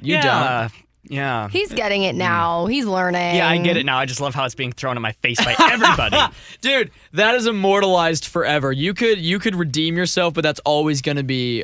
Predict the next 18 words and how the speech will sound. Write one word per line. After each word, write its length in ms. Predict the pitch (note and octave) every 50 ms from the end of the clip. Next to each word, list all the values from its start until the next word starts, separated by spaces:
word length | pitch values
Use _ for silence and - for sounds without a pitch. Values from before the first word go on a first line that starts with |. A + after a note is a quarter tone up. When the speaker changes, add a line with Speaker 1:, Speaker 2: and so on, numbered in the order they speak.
| - -
Speaker 1:
on 160 | B2 B2+ B2
the 80 | A#2
podcast. 540 | G#2 - A2+ G#2+ G#2+ - - G2+ G2+ G#2 - -
Episode 540 | B2+ C3+ - E3 - - D#3+ D#3 D#3 D3+ - -
eight, 420 | C#3+ C#3+ D3 D3 D3 - - - - _ _ _ _ _ _ -
Betwixt. 680 | C3 B2+ - - D#3+ D#3 C#3+ C#3 C3+ - - - - - _ _ -
Speaker 2:
<sighs> 20 | - A3+ - G4+ B4 C5 C#5 C#5+ C#5+ C#5+ D5 D5+ D5+ D5 D#5 D#5 D#5+ E5 D#5+ E5 D#5 C#5+ - -
Speaker 1:
Vice 240 | D3 D3+ D#3 D#3 -
doesn't 240 | - E3+ D3 D3 D3+
know 120 | D3 C#3+
how 100 | C#3 C#3
to 80 | C3 B2+
use 400 | B2 B2 B2+ B2+ A#2 G#2+ - - -
words. 340 | - A#2+ B2 A#2 A2+ G#2+ - - - - - -
All 100 | - G3
right, 260 | G#3 G#3 G3 F3+ D3+ -
so, 460 | - - G3 G3+ G3+ G3 F#3+ - -
um, 580 | - F3 F#3 F#3+ F#3+ G3 G3 G3 F#3+ F#3+ F#3